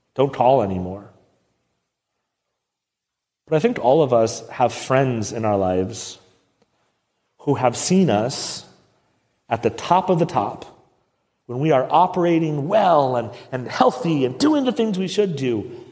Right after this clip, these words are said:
And those same person has seen us when we're the bottom, when we're nasty and mean and sassy and don't deserve a lot. And those faithful friends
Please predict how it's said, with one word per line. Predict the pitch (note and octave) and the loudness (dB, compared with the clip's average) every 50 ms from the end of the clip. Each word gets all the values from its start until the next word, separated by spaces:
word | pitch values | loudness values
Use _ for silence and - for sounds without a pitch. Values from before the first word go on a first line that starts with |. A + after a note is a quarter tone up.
| - - _ _ _ _ _ _ _ _ _ _ _ | -20 -20 _ _ _ _ _ _ _ _ _ _ _
And | - A#2+ A#2+ B2 B2 B2 - | -8 -6 -6 -6 -8 -2 2
those | B2+ B2 B2 - | 2 2 2 2
same | - C3+ | 0 0
person | B2+ - C#3 C3+ C3+ - B2 A2 | 2 4 2 2 2 -2 -2 0
has | A#2 G#2+ - | 0 0 2
seen | - C3+ C3+ B2+ | 0 0 2 4
us | A2+ G#2+ G#2+ - | 2 2 2 0
when | A2 G#2+ | -2 0
we're | G#2+ A2+ A2 | 0 0 2
the | B2 D3+ | 0 0
bottom, | - G2+ F#2+ G2 G#2 F#2+ F2 D#2 E2 E2 - - - _ _ _ _ _ _ _ _ _ _ _ _ _ _ _ _ _ | 2 4 2 2 2 -2 -2 -4 -6 -10 -14 -20 -20 _ _ _ _ _ _ _ _ _ _ _ _ _ _ _ _ _
when | _ A2+ A2 | _ 0 2
we're | G#2+ F#2+ | 2 0
nasty | F2+ F2+ F#2+ G2+ G#2+ G2+ F#2+ - - - F#2+ F#2+ - - - _ _ _ _ _ _ _ _ _ _ _ - | 0 0 2 2 2 2 2 0 0 -2 -2 -8 -8 -12 -20 _ _ _ _ _ _ _ _ _ _ _ -20
and | F2+ F2+ F#2+ G2+ A2 | -20 -20 -20 -10 -4
mean | A2+ A2+ A2+ G#2+ G2 F2+ F2 G2 G#2+ - - _ _ _ _ _ _ _ _ _ _ _ _ _ | -2 0 0 2 0 -2 -4 -8 -14 -20 -20 _ _ _ _ _ _ _ _ _ _ _ _ _
and | F2 E2 | -20 -16
sassy | - - B2+ A#2 A2 G#2 G2+ - - - G2 E2+ E2+ E2 - | -4 0 2 2 2 2 0 -2 -2 -4 -4 -4 -4 -8 -4
and | - F3+ | -2 -2
don't | D3 - E3 D3+ - - | 2 2 0 0 2 2
deserve | F#3+ E3 A#2+ C3 B2+ C#3 C3+ C3 B2 A#2 - - - - - - - - - | 0 0 0 -2 0 2 2 2 2 0 -2 -6 -12 -14 -14 -16 -16 -14 -2
a | - A2 | 0 4
lot. | A2 A#2 A2+ G2 F#2 F#2+ - - - - - - _ _ _ _ _ _ _ _ _ _ _ _ _ _ _ _ _ _ _ _ _ _ _ _ _ _ _ _ _ _ _ _ _ _ _ _ _ _ | 4 4 4 4 0 -4 -10 -12 -14 -14 -18 -20 _ _ _ _ _ _ _ _ _ _ _ _ _ _ _ _ _ _ _ _ _ _ _ _ _ _ _ _ _ _ _ _ _ _ _ _ _ _
And | B2+ B2 A#2+ G#2+ | -8 -6 -4 2
those | C3+ C3+ E3+ G3+ G3+ F#3 - | 2 4 4 4 2 0 -4
faithful | - - D3 D3+ D3+ - - - D#3+ D3 | 0 2 2 2 2 -2 -4 -2 -2 -2
friends | D3 - - - - A#2 G2+ F#2 E2+ - - - - - - - - | -2 -4 -12 -6 -4 -4 -4 -4 -6 -10 -16 -18 -16 -16 -16 -16 -20